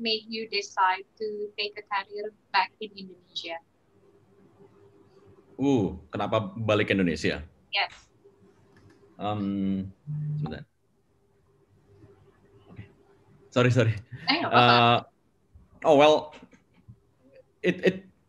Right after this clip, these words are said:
Speaker 2: it just makes sense kan, nggak? Maksudnya, em, the U S itu lebih develop banget gitu ya untuk, em, untuk industrinya gitu.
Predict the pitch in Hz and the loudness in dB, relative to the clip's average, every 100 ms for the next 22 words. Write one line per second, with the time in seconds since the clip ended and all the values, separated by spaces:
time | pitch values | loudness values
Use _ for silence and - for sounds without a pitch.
0 | - 180 233 226 202 185 240 214 - 87 | -6 2 4 4 2 0 0 -2 -2 -4
1 | 101 87 80 - 90 - 101 135 139 - | -2 -2 -2 -4 -10 -10 -4 -2 -2 -2
2 | 110 107 107 104 107 104 107 110 - _ | -2 0 -2 -4 -4 -4 -4 -6 -12 _
3 | _ _ _ 110 120 113 117 120 147 - | _ _ _ 0 2 2 2 2 0 -2
4 | - - 127 - 160 156 123 98 123 117 | -10 -6 -6 -2 0 2 2 2 2 2
5 | 113 113 107 - - 107 107 101 78 95 | 0 0 0 -2 -4 -2 -2 -2 -2 -4
6 | 95 92 87 87 87 107 120 98 92 92 | -4 -4 -2 0 0 -2 -4 -4 -4 -4
7 | - 92 87 87 87 92 - _ _ _ | -2 -2 0 0 -2 -6 -12 _ _ _
8 | _ - _ _ _ _ _ _ _ - | _ -20 _ _ _ _ _ _ _ 0
9 | 113 101 110 107 - - _ _ _ - | 0 2 4 4 0 -14 _ _ _ -2
10 | 120 110 113 87 76 131 120 92 80 92 | 0 0 -2 -2 -2 -6 -8 -8 -4 -4
11 | 117 | -4